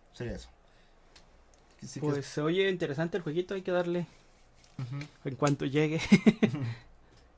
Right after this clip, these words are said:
Speaker 1: Así es.
Speaker 2: Y pues bueno,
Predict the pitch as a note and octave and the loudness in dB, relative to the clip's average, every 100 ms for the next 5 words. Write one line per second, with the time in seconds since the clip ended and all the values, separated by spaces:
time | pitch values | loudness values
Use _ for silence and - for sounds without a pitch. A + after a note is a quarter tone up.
0 | - - - - - A#2+ A#2 A2+ - - | -20 -20 -20 -20 -16 -14 -14 -14 -16 -18
1 | - _ _ _ - - _ - C#3+ B2+ | -18 _ _ _ -20 -20 _ -6 -4 0
2 | C3+ C#3+ D3+ D3+ | 4 6 6 4